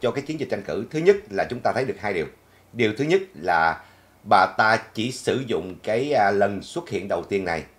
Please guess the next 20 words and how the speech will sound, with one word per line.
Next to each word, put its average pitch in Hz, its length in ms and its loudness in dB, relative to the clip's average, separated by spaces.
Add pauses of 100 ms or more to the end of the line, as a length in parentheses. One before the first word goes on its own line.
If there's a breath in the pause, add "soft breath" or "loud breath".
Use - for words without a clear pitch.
(380 soft breath)
để 90 180 2
mà 120 200 -2
mở 87 240 0 (100)
chiến 156 160 -4
dịch 113 100 -2 (180)
tấn 156 280 4
công 107 240 2
vào 78 120 0
đối 98 200 -2
thủ 78 160 -6
chính 113 120 -10
trị 73 160 -6
của - 60 -12
mình. 90 120 -10 (2250)
Đó 117 100 4
là 117 80 6
cái 120 100 0
điều 92 140 2
thứ 110 80 -4
nhất. 131 140 0